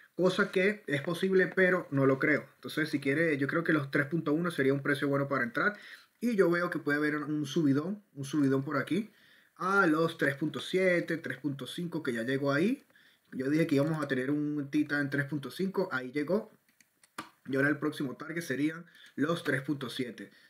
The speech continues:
Ah, eh, mucha gente dice, "Ah, pero es que Tita es muy lento, es como para largo plazo". Bueno, pero hay una noticia que te dije anteriormente, que en dos meses subió trescientos cincuenta por ciento.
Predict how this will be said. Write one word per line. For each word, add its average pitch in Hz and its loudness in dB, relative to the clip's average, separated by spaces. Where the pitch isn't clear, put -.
Ah, 151 -6
eh, 143 -4
mucha 151 -2
gente 170 -4
dice, 165 -4
"Ah, 160 -6
pero 135 -6
es 135 -8
que 160 -8
Tita 156 -6
es 156 -6
muy 156 -6
lento, 139 -6
es 127 -6
como 151 -10
para 135 0
largo 135 -6
plazo". 147 -10
Bueno, 123 -2
pero 107 -8
hay 117 -4
una 143 -2
noticia 143 -2
que 151 -10
te 123 -16
dije 131 -4
anteriormente, 147 -2
que 139 -2
en 131 2
dos 139 2
meses 147 -2
subió 127 -2
trescientos 143 -2
cincuenta 131 -8
por - -20
ciento. 143 -4